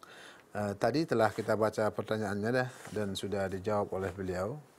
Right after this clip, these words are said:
Eh, berbicara tentang, eh, luka, ya, atau seorang menabrak orang lain dan luka tersebut bisa disembuhkan, maka tidak ada kafarah ataupun diyah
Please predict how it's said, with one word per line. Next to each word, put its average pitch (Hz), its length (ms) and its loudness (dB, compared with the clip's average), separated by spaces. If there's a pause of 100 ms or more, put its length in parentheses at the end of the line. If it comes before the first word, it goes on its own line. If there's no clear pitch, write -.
(680)
Eh, 98 360 -4 (680)
berbicara 135 640 4
tentang, 107 720 0
eh, - 160 -12 (320)
luka, 120 480 2
ya, 95 240 -2
atau 101 240 -2
seorang 117 400 4
menabrak 107 400 0
orang 95 240 -2
lain 101 400 4 (720)
dan 151 400 6 (320)
luka 147 480 4
tersebut 120 560 0 (240)
bisa 131 320 4
disembuhkan, 117 800 2
maka 104 240 -2
tidak 107 320 0
ada 107 80 2
kafarah 101 720 0 (320)
ataupun 120 640 -2
diyah 127 320 2